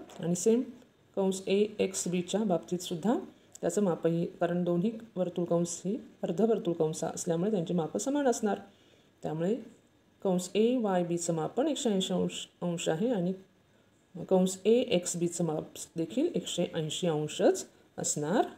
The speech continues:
आहे. ओके? आता आपल्याला पाहायचं आहे वर्तुळाचं माप. कोणतंही वर्तुळ असतं, त्याचं माप किती असतं ते पाहायचं आहे आपल्याला. आकृतीत दाखवल्याप्रमाणे वर्तुळाची ओए ही काय आहे? इथं त्रिज्या आहे.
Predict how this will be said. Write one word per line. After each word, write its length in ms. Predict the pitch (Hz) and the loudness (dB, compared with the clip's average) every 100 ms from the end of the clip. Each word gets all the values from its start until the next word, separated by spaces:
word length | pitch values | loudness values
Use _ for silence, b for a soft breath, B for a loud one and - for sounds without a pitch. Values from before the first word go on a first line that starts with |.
| - | -12
आहे. 400 | - 151 160 151 - - _ | -8 -6 -4 -4 -6 -14 _
ओके? 480 | - 151 226 339 466 - _ _ _ _ _ _ _ _ _ _ _ _ _ _ - | -12 -6 -2 0 -2 -8 _ _ _ _ _ _ _ _ _ _ _ _ _ _ -4
आता 160 | 185 | 0
आपल्याला 260 | 208 202 202 | 2 2 2
पाहायचं 380 | 196 190 180 190 | 2 0 2 2
आहे 240 | 185 294 - - _ _ _ | 2 0 -4 -10 _ _ _
वर्तुळाचं 580 | 175 208 294 269 175 160 | 0 4 10 10 10 4
माप. 180 | 151 139 - _ _ _ _ _ _ _ _ _ | -2 -6 -12 _ _ _ _ _ _ _ _ _
कोणतंही 340 | - 180 180 196 | -2 0 2 4
वर्तुळ 300 | 180 175 185 | 4 4 4
असतं, 200 | 170 233 | 4 4
त्याचं 200 | 175 175 | 4 4
माप 220 | 165 - | 0 -2
किती 160 | 170 170 | 0 0
असतं 220 | 165 233 | 0 0
ते 60 | 180 | 0
पाहायचं 360 | 170 165 151 | 0 -2 -2
आहे 100 | 165 | -2
आपल्याला. 260 | 160 156 185 | -4 -4 -2
आकृतीत 360 | 220 - 160 160 | -2 -4 -6 -4
दाखवल्याप्रमाणे 800 | 156 - 165 160 160 160 180 | -6 -4 -6 -4 -4 -2 0
वर्तुळाची 640 | 254 170 - 156 156 156 - - | 2 0 0 -2 -2 -4 -8 -4
ओए 260 | 175 180 170 | -2 0 0
ही 300 | 160 160 170 | -2 -4 -4
काय 260 | - 160 | -4 -4
आहे? 200 | 156 185 | -2 -2
इथं 220 | 220 262 440 B B B _ | 0 0 -2 B B B _
त्रिज्या 360 | 170 175 - 165 | 0 2 2 0
आहे. 260 | 156 196 | 2 0